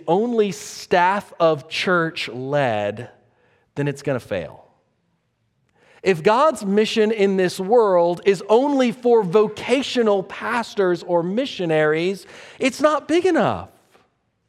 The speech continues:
My job, so to speak, Pastor Bryant's job, is to equip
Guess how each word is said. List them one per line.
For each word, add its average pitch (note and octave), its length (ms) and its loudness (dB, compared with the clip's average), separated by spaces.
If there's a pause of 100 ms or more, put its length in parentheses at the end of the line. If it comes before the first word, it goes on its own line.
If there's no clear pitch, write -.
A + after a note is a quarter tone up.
(1300)
My C4+ 220 -4
job, G3 880 0 (420)
so F#3 200 0
to E3 100 -2
speak, - 680 -6
Pastor F3 280 -6
Bryant's F3+ 480 0
job, D3 500 -2 (340)
is A3 220 -2
to A3+ 160 -2
equip A#3 760 -4